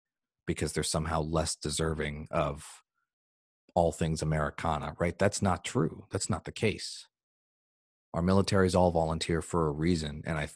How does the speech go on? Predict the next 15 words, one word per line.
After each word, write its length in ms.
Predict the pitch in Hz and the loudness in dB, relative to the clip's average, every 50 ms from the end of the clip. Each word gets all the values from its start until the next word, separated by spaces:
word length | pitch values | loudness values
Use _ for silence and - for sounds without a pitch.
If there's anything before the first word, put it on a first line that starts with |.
| - - | -8 -8
and 120 | 78 71 | -6 -6
I 60 | 71 | -6
think 280 | 73 - - 107 92 - | -4 0 0 0 2 0
it's 140 | 73 - - | -2 -8 -6
better 340 | - - 95 107 98 78 73 | 0 4 4 6 6 4 2
that 220 | 73 69 69 - | 0 -4 -4 -4
way. 340 | - 78 - - 80 - - _ - | -4 -6 -6 -6 -8 -10 -14 _ -6
I 200 | 76 85 95 87 | -2 -2 0 0
do 240 | 78 - 104 98 | 2 4 4 4
believe 320 | 87 87 80 80 90 85 80 | 4 4 2 2 0 -2 -2
it's 140 | 78 - - | -6 -4 -2
better 260 | - 82 78 78 71 | 0 0 0 0 -4
that 200 | 73 73 73 - | -8 -8 -10 -8
way. 260 | 76 71 78 82 - _ _ _ _ _ _ _ _ _ _ _ _ _ _ _ _ _ _ _ _ _ _ _ _ _ _ _ _ _ _ _ _ _ _ _ _ _ _ | -10 -10 -10 -12 -14 _ _ _ _ _ _ _ _ _ _ _ _ _ _ _ _ _ _ _ _ _ _ _ _ _ _ _ _ _ _ _ _ _ _ _ _ _ _
So 360 | - - 113 104 101 - - | 4 6 8 8 8 6 2